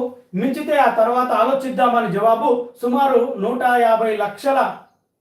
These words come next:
టన్నుల దిగుబడి వచ్చే, దిగుబడి వచ్చే అవకాశం.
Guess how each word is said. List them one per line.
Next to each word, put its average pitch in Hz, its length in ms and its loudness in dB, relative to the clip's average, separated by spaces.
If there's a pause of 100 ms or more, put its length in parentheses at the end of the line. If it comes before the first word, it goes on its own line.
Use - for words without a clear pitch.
(880)
టన్నుల 247 300 0
దిగుబడి 240 360 2
వచ్చే, 226 260 0 (180)
దిగుబడి 220 320 -2
వచ్చే 220 240 -2
అవకాశం. 185 480 -4